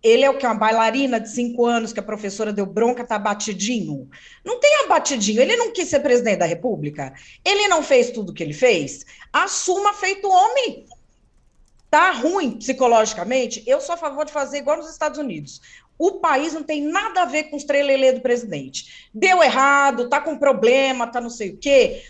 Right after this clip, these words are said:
Olha, espero que melhore, mas se afasta. Renuncia. Passa pro Mourão, tira uma licença de saúde. É ridículo isso. O que que é? "Ah, tô mal,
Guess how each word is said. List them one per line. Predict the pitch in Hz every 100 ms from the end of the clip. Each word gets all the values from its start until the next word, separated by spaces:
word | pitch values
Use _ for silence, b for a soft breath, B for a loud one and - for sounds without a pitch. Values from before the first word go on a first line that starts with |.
| B -
Olha, | 262 254 185 160 151
espero | - - - 294 349 349
que | 349
melhore, | 349 330 240 269
mas | 196 269 294
se |
afasta. | 311 311 311 311 - 151 - _
Renuncia. | - 330 370 - 494 508 170 - _ _ - _ _ _
Passa | - 320 370 359
pro | 349
Mourão, | 339 339 330 349 359 349 _ _ _
tira | - 302
uma | 330 330
licença | 311 320 311 311
de | 269
saúde. | 302 302 330 B B
É | - 605 539
ridículo | 214 247 427 381 277
isso. | 240 370 240 127
O | - _ _ _ _
que | -
que | 440
é? | 359
"Ah, | 311 392
tô | 403 -
mal, | 349 302 277 277 294 294 -